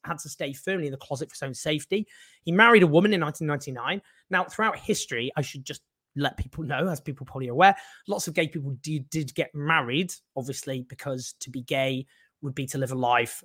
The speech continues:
where you're either persecuted or just, um, by the law or by society or both.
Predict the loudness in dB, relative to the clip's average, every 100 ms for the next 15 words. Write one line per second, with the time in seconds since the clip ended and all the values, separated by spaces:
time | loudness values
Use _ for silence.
0 | _ -4 -2 -2 0 0 4 12 12 12
1 | 2 4 6 4 4 2 2 2 -4 -8
2 | -10 -18 _ _ -2 0 0 -2 0 2
3 | 4 8 12 12 10 4 -6 0 0 0
4 | -4 -10 -8 2 4 4 4 -4 0 4
5 | 4 2